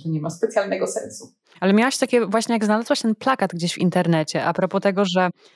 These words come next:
Speaker 2: czysty dom jest oznaką zmarno-, zmarnowanego życia, to ty naprawdę tak w sobie poczułaś, że zmarnowałaś życie?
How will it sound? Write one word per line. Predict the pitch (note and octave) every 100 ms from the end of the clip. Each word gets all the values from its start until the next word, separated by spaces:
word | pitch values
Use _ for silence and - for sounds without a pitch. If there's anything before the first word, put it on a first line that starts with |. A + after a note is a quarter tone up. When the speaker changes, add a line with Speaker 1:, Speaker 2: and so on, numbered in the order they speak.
| _
Speaker 2:
czysty | - C4 -
dom | G#3 A3 G#3+
jest | G#3
oznaką | G3+ G3+ G3 G3+
zmarno-, | F3+ F#3 F3+ F#3 F#3 -
zmarnowanego | F3 F#3+ F#3+ G3 F3 F3+ F3+ E3+
życia, | D#3+ D#3 G3+ - _ -
to | F#3
ty | G#3
naprawdę | F#3 - F#3 G#3 B3
tak | B3+ -
w | -
sobie | G3+ F#3+
poczułaś, | - F#3 F3+ F#3 G3+ - -
że | F3
zmarnowałaś | E3 E3+ E3 D#3+ D#3 D#3+ E3+ D#3+
życie? | E3 -